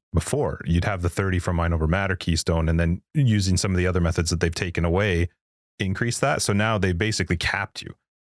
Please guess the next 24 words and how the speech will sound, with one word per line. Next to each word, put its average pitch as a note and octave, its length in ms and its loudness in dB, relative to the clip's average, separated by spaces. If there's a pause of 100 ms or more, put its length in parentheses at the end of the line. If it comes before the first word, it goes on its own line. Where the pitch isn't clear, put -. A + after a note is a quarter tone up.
(140)
at F#2 260 -4
the - 60 -2
forty E2+ 300 0
percent, D#2+ 540 -2
which G2 240 0
is, E2+ 320 0 (500)
Mind A2 220 2
Over C#3 100 2
Matter A2 260 2
is F#2+ 100 2
a F#2 60 4
really F#2+ 360 2
fun F#2 340 0
way F2 140 2
to F2 80 0
play F2+ 180 -2
the E2+ 100 0
game, F2 360 0
but, D#2+ 220 -2 (760)
uh, E2+ 260 0 (100)
it, F#2+ 180 0 (500)
I'm G2 100 -4
not G#2+ 160 -4
sure G2 460 0